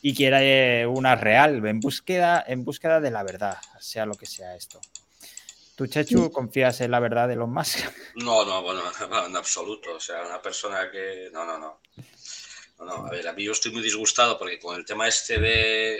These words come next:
Speaker 3: de, de Substack, de donde tengo encima, donde tengo el boletín, pues, coño, es que llegó a, a, eh, eh, llegó a, a,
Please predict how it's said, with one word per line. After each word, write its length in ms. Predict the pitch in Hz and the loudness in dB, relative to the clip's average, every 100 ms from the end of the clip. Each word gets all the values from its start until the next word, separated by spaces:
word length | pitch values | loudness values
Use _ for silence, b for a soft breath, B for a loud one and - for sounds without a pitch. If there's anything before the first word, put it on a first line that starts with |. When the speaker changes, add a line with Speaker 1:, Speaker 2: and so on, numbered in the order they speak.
| 92 - | -6 -6
Speaker 3:
de, 100 | 104 - - - | -4 -2 -4 -4
de 100 | 101 | -6
Substack, 720 | - 98 - - 117 - - | -6 0 0 6 6 6 2
de 280 | 101 95 92 | -2 0 0
donde 180 | 92 90 | -4 -6
tengo 220 | 101 107 | -6 -4
encima, 340 | 92 - 98 - _ | -6 -4 -6 -6 _
donde 180 | 90 - | -12 -8
tengo 220 | 104 107 | -6 -2
el 80 | 110 | 0
boletín, 600 | 110 110 143 131 143 - B B B 131 | 0 0 2 0 0 -10 B B B -16
pues, 140 | 135 - | -14 -10
coño, 260 | - 95 | -10 -6
es 140 | 73 - | -6 -4
que 200 | 101 98 | -4 -2
llegó 360 | 98 95 113 135 | -2 -2 4 6
a, 320 | 123 - - _ | 6 4 -6 _
a, 460 | 98 90 90 80 - B B B B B B _ | -2 0 0 -4 -10 B B B B B B _
eh, 380 | 98 92 90 - _ _ | -8 -6 -8 -14 _ _
eh, 300 | 90 92 90 | -10 -10 -10
llegó 640 | 92 98 113 147 156 - | -10 -6 -4 -2 -4 -6
a, 320 | - 101 95 - | -2 -2 -2 -2
a, 680 | 95 92 90 87 85 82 | -2 -2 -2 -4 -4 -8